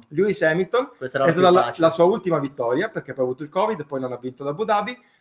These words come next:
Speaker 1: e me-, invece settimana dopo, quando Hamilton non c'era, ha vinto Sergio Perez. Però la, il circuito era diverso, era questo semi-ovale di, di Sakhir.
Speaker 2: Perfetto, allora, come contattarci?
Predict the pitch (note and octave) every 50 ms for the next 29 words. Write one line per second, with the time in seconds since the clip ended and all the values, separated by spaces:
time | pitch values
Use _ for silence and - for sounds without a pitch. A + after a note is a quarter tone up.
0 | _ _ - F3 D#3+ D#3 D3+ D3+ D3+ D3 D#3+ D#3+ F3+ F#3+ F#3 F#3+ F#3+ F3+ F3 F3+
1 | D#3+ D3+ D3 E3 - F#3 F3 F#3+ A3 A#3 F3+ D#3+ D3 D3 D3 F3+ G3+ G3 - D3
2 | D3 C#3 B2+ B2+ C3+ - C#3+ C#3 C3+ B2+ - D#3 F3 A3+ B3+ - - A#2 A#2 D3+
3 | C#3+ B2 A#2 A2 A2 G#2+ - C#3+ - - _ - - A#2 G#2 - A2 - G2 F#2+
4 | F#2+ A2+ - - - - - E3+ D#3+ D#3+ D#3 D3+ D#3 D3+ D3+ D3 D3 C#3+ D3 E3+
5 | D#3+ D#3 E3 D3+ D3+ C#3 C3 C3+ B2 B2 A2+ A2 - - A#2+ A#2+ A#2 A#2 A#2 -
6 | B2+ - - C3 A#2 - C3+ B2+ C3 C3 B2+ A#2+ A#2 A#2 A#2+ A2+ A2 G#2+ A2+ A2
7 | A2 A2 G#2+ G#2+ G#2+ _ _ _ _ _ _ - A2+ A#2+ - B2 A2+ - G#2+ G2
8 | G2 - _ E3+ E3+ E3+ E3 - - C#3+ B2+ B2 B2 - - C#3 B2+ - F3+ F#3+
9 | A3 G#3+ F#3 D#3+ C#3+ C#3 C#3 - - G#3+ C4 C#4 C#4+ C4 - - A3+ G#3 G#3 G#3
10 | F3+ - - F#3+ G3 A3 A#3 A#3+ - - - - A#3+ B3 B3+ C4 - - -